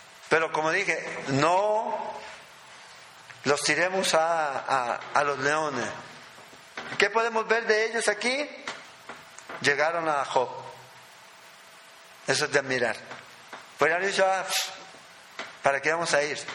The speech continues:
Falló, pecó". Segundo, lloraron con Job.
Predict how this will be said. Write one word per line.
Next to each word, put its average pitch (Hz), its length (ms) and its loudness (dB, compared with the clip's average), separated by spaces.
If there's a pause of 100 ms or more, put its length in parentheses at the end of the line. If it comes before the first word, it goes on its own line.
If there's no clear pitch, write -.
(720)
Falló, 135 480 2 (320)
pecó". 117 340 0 (1400)
Segundo, 226 840 0
lloraron 156 500 2
con 135 200 0
Job. 120 240 0